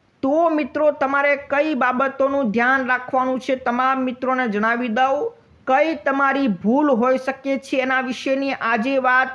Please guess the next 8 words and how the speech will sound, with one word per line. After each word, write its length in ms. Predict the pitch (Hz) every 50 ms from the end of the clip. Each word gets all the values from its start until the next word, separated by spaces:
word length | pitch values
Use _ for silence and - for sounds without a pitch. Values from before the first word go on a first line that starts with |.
| - -
કરવાની 520 | 262 254 240 247 254 247 254 262 262 240 - -
છે. 140 | 269 262 262 269 269 262 - - - _ _ _ _ _ _ -
જે 360 | 180 180 208 269 302 320 311
મિત્રોને 560 | 302 285 285 294 - 285 285 277 277 285 277
હપ્તા 540 | 254 202 - - - - _ - 277 269 269
નથી 400 | 262 240 247 240 254 - 277 269
મળતા, 560 | 262 254 262 262 254 254 - 269 269 269 262 247
એને 140 | 247 254